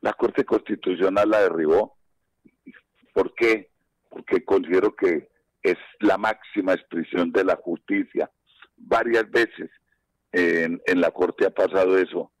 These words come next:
y algunas veces, perdónenme la redundancia, se ha dañado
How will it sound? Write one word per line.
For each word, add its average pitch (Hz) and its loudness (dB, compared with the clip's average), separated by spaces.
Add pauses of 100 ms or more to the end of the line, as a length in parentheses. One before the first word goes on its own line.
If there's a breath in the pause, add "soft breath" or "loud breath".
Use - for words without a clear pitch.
(360)
y 80 -4
algunas 90 0
veces, 95 0 (320)
perdónenme 90 0
la 87 0
redundancia, 90 0 (540)
se 87 0
ha 85 2
dañado 87 0